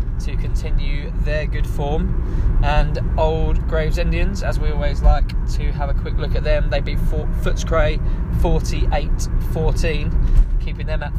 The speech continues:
third in the table, trying to push Gillingham and Corians. Um, let's have a look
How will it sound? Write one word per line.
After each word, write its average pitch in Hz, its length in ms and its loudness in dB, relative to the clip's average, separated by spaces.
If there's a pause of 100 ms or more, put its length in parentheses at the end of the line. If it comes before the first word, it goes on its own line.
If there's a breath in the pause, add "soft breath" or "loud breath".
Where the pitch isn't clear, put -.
(100)
third 156 400 0
in - 100 0
the 156 80 0
table, 151 520 0 (520)
trying 156 320 0
to 160 180 0
push 156 320 0 (540 loud breath)
Gillingham 143 460 0
and 143 220 0
Corians. - 720 0 (680 loud breath)
Um, 160 840 0 (120)
let's 202 580 0 (480)
have 165 240 -2
a 160 40 0
look 156 360 0